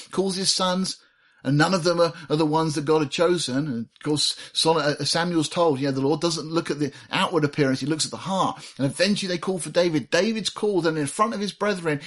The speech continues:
he is anointed to be the king of Israel. David knew that. David didn't have to prove it. He didn't have to defend it. He knew that God was in control. In fact, when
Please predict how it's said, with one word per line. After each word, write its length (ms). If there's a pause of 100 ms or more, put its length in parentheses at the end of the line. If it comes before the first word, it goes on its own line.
he 200
is 100
anointed 640
to 80
be 160
the 100
king 280
of 100
Israel. 480 (920)
David 380
knew 240
that. 280 (580)
David 260
didn't 140
have 120
to 60
prove 380
it. 200 (120)
He 100
didn't 200
have 100
to 80
defend 500
it. 220 (400)
He 160
knew 160
that 200
God 340 (140)
was 220
in 320
control. 720 (240)
In 140
fact, 200 (140)
when 260